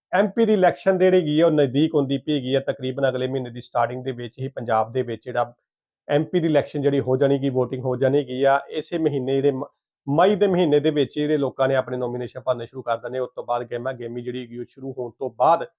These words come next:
ਐਕਟੀਵਿਟੀ ਕਾਫੀ ਵੱਧ ਚੁੱਕੀ ਹੋਣੀ ਆ ਕਿ ਪੁਲਿਸ ਵੀ ਪੂਰੀ ਮੁਸਤੈਦੀ ਦੇ ਨਾਲ ਗਸ਼ਤ ਕਰਦੀ ਪਈ ਹੈਗੀ ਹੈ, ਜਿਸ ਤੋਂ ਬਾਅਦ ਲੋਕਾਂ ਨੂੰ ਅਪੀਲ ਕੀਤੀ ਜਾ ਰਹੀ ਹੈ ਕਿ ਤੁਸੀਂ ਕੋਈ ਵੀ ਇਸ ਤਰ੍ਹਾਂ ਦੀ ਹਰਕਤ ਨਾ ਕਰਿਓ ਕਿ ਤੁਹਾਨੂੰ ਜਾਣਾ ਪਵੇ ਸਲਾਖਾਂ ਦੇ ਪਿੱਛੇ। ਲੇਕਿਨ ਤੁਹਾਨੂੰ ਦੱਸ ਦਈਏ ਕਿ ਲਗਾਤਾਰ ਵੀਡੀਓ ਨਿਕਲ ਕੇ ਸਾਹਮਣੇ ਆ ਰਹੀ ਹੈਗੀਆਂ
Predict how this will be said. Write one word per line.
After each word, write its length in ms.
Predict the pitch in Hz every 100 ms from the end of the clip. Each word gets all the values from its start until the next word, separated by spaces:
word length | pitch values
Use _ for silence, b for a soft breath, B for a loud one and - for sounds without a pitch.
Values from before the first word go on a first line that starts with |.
| _ _ _ _ _ _
ਐਕਟੀਵਿਟੀ 460 | 185 190 226 220 190
ਕਾਫੀ 260 | 175 160 175
ਵੱਧ 200 | 156 151
ਚੁੱਕੀ 260 | 165 -
ਹੋਣੀ 220 | 175 151
ਆ 80 | 160
ਕਿ 100 | 160
ਪੁਲਿਸ 340 | 160 160 160 170
ਵੀ 60 |
ਪੂਰੀ 300 | 160 151 156
ਮੁਸਤੈਦੀ 540 | 156 143 - 147 135 156
ਦੇ 60 |
ਨਾਲ 200 | 143 131
ਗਸ਼ਤ 280 | 127 127 -
ਕਰਦੀ 300 | 139 123 120
ਪਈ 160 | 127 143
ਹੈਗੀ 180 | 127 135
ਹੈ, 60 |
ਜਿਸ 140 | 127 127
ਤੋਂ 240 | 147 120
ਬਾਅਦ 340 | 120 139 139 139 _ _ _ _ -
ਲੋਕਾਂ 400 | 147 180 185 214
ਨੂੰ 100 | 214
ਅਪੀਲ 200 | 190 185
ਕੀਤੀ 240 | 190 175 170
ਜਾ 200 | 156 151
ਰਹੀ 120 | 165
ਹੈ 60 |
ਕਿ 140 | 156 151
ਤੁਸੀਂ 280 | 139 131 156
ਕੋਈ 240 | - 165 170
ਵੀ 140 | 160
ਇਸ 80 | 151
ਤਰ੍ਹਾਂ 200 | - 143
ਦੀ 100 | 139
ਹਰਕਤ 220 | 135 131 131
ਨਾ 220 | 123 120
ਕਰਿਓ 260 | 117 127 131
ਕਿ 100 | 139
ਤੁਹਾਨੂੰ 500 | 131 120 123 131 117
ਜਾਣਾ 260 | 123 120
ਪਵੇ 220 | 123 120
ਸਲਾਖਾਂ 340 | 127 123 113 120
ਦੇ 80 | 123
ਪਿੱਛੇ। 400 | 127 - 156 165 - _ _ _
ਲੇਕਿਨ 420 | 135 147 151 165 165
ਤੁਹਾਨੂੰ 640 | - _ _ - 165 185
ਦੱਸ 220 | 170 165 -
ਦਈਏ 180 | 180
ਕਿ 80 | 180
ਲਗਾਤਾਰ 480 | 165 160 170 170 165
ਵੀਡੀਓ 320 | 139 165 185
ਨਿਕਲ 200 | 170 160
ਕੇ 120 | 147
ਸਾਹਮਣੇ 320 | 143 143 151 156
ਆ 140 | 135
ਰਹੀ 120 | 135
ਹੈਗੀਆਂ 280 | 147 127 131